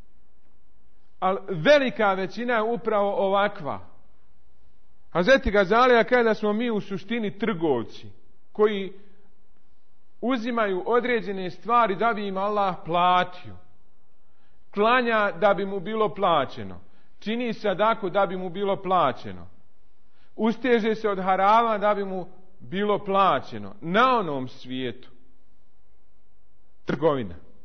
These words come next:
Hvala dragom Allahu da još uvijek ima nekih koji su iznad toga.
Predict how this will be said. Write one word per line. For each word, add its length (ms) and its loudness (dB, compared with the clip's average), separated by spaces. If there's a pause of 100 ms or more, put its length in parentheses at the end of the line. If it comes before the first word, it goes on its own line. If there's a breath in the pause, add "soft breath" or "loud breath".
(1400)
Hvala 320 6
dragom 520 2
Allahu 500 2
da 120 0
još 280 -4
uvijek 340 -2
ima 240 -4
nekih 400 -6
koji 200 -2
su 200 -8
iznad 400 -6
toga. 300 -6